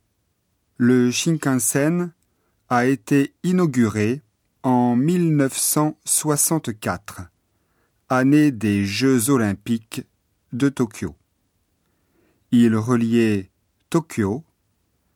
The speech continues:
à Osaka. Le premier T G V a circulé entre Paris et Lyon en mille neuf cent quatre-vingt-un. C'est le T G V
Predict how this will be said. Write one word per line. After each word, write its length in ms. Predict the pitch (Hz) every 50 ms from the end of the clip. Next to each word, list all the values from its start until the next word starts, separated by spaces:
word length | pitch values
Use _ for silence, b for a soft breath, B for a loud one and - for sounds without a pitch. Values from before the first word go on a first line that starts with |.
| _ _ _ -
à 220 | 123 120 - -
Osaka. 560 | 151 156 139 131 135 117 107 - - 80 - _ _ _ _ _ _ _ _ _ _ _ _ _ _ _ _ _ _ _ _ _ _ _ _ _ _ _ _ _ _ _ _ _ _ _ _ _ _ _ _ _
Le 300 | _ 123 120 131 127 123
premier 560 | 117 - - - 160 165 175 180 185 180 180 170
T 260 | - - - 180 165
G 220 | 139 135 127 117
V 280 | 98 101 113 120 156 180 - _ _ _ _ _ _ _ _
a 220 | - 123 117 113 113
circulé 720 | - - - 180 160 - - - 151 127 135 160 175 180 - _
entre 480 | - 151 151 147 143 - - - 120 110 107 - _
Paris 540 | 165 165 165 143 - - 104 110 143 - _ _ _ _ _ _ _ _ _ _ _ _
et 140 | - 113 110
Lyon 380 | 98 98 101 98 107 117 139 151 - _ _ _ _ _ _ _ _ _ _ _ _ _ _ _ -
en 260 | 135 131 127 127 123
mille 420 | 123 139 165 180 180 175 165 156
neuf 220 | 147 143 135 - -
cent 400 | - - - - 170 170 170 - _
quatre-vingt-un. 960 | - - 151 - - - - 170 160 131 135 117 110 107 _ _ 123 110 90 - _ _ _ _ _ _ _ _ _ _ _ _ _ _ _ _ _ _ _ _ _ _ _ _ _ _ _ _ _ _ _
C'est 380 | _ - - - - 131 120 120
le 320 | 113 107 101 101 95 98
T 320 | 98 - _ - - 170 165
G 200 | 131 113 117 107
V 360 | 95 90 101 104 107 123 -